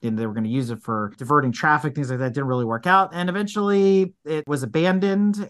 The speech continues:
and it found its new purpose in two thousand four as a race car test center for the Chip Ganassi racing team.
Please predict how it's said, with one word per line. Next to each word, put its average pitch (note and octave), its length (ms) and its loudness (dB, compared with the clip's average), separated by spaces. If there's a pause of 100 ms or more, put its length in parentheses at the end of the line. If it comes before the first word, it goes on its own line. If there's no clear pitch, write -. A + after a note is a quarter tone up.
and D3 680 -2
it D3+ 140 -4
found G3 420 0
its D#3+ 240 -4
new D#3+ 360 -2
purpose F#3+ 540 -6
in B2+ 240 -8
two - 220 -4
thousand D#3+ 480 -2 (240)
four F#3 440 0 (360)
as C3+ 260 -4
a C#3+ 380 -2
race B2 420 -4
car F3+ 480 -2 (160)
test - 380 -8
center A#2+ 420 -6
for E3 180 -6
the E3 100 -4
Chip G#3 380 -6
Ganassi D#3 600 -6
racing D#3+ 360 -8
team. F2+ 280 -10